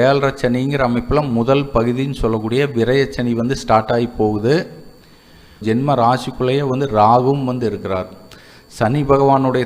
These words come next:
தாக்குதலும் வந்து உங்க ராசிக்கு இருக்கு. ஜென்ம ராசிக்குள்ள ராகு பகவான் இருக்கிறதும் வந்து ஒரு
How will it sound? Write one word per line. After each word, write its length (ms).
தாக்குதலும் 600
வந்து 220
உங்க 280
ராசிக்கு 460
இருக்கு. 260
ஜென்ம 340
ராசிக்குள்ள 480
ராகு 240
பகவான் 440
இருக்கிறதும் 560
வந்து 140
ஒரு 100